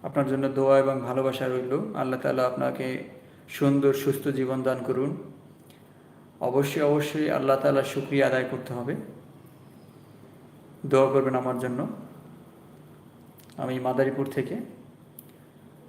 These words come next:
আহ, চট্টগ্রাম হাটহাজারী থেকে জামাল উদ্দিন, আপনাকে অসংখ্য ধন্যবাদ কমেন্ট করার জন্য। অবশ্যই আমাদের চ্যানেল নতুন হলে চ্যানেলটিকে সাবস্ক্রাইব করে দিবেন, ভিডিওতে লাইক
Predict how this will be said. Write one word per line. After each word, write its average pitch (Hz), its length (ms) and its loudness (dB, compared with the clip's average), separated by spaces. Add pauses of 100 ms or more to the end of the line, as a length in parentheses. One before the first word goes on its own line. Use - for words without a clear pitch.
(140)
আহ, - 420 -10
চট্টগ্রাম 131 640 -2
হাটহাজারী 127 600 -4 (120)
থেকে 135 360 -6 (140)
জামাল 123 260 -4
উদ্দিন, 156 420 -6 (160)
আপনাকে 135 320 -10
অসংখ্য 131 360 -4
ধন্যবাদ 127 480 -6
কমেন্ট 131 260 -4
করার 127 200 -4
জন্য। 131 200 -6
অবশ্যই 139 280 -4
আমাদের 143 200 -2
চ্যানেল 139 380 0
নতুন 135 200 -4
হলে 139 240 -2
চ্যানেলটিকে 139 440 -2
সাবস্ক্রাইব 139 440 -4
করে 139 140 0
দিবেন, 135 220 -4
ভিডিওতে 135 320 -2
লাইক 131 180 -2